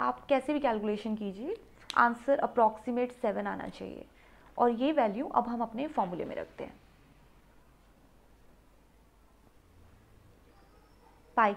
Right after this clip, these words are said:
की जगह let's take twenty-two by seven, आर की जगह कितना है आर हमारा, थ्री पॉइंट five। So ये हो गया थ्री पॉइंट फ़ाइव।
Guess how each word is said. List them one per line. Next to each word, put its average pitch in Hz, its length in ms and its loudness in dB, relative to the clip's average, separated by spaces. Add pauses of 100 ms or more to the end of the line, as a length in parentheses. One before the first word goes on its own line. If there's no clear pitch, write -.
की 247 80 -4
जगह 240 180 -2
let's 226 320 -2
take 311 280 -4 (260)
twenty-two 220 520 -2
by 190 80 0 (180)
seven, 202 320 -6 (1120)
आर 202 200 2
की 233 180 -4
जगह 254 360 0 (240)
कितना 262 220 0
है 294 140 2
आर 247 220 4
हमारा, 262 360 2 (460)
थ्री 269 140 2
पॉइंट 269 260 2
five। - 340 -6 (1000)
So 214 320 -2
ये 233 80 -2
हो 233 100 -2
गया 226 240 -4
थ्री 214 140 -8
पॉइंट 220 340 -6
फ़ाइव। 214 420 -8